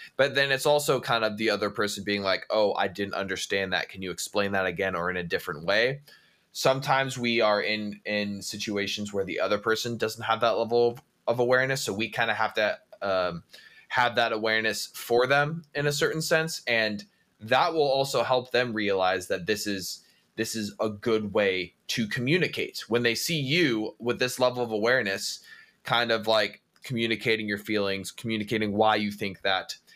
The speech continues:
And then maybe, maybe they have a better perspective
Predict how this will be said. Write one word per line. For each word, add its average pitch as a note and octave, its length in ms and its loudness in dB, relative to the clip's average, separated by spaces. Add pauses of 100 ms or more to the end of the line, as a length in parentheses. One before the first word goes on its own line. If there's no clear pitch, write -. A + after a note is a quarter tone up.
(140)
And C#3+ 120 0
then C3 220 0
maybe, B2 640 0
maybe D#3+ 380 2
they C3+ 180 0
have C3+ 240 2
a A#2+ 80 0
better A#2+ 280 2
perspective G2+ 600 -2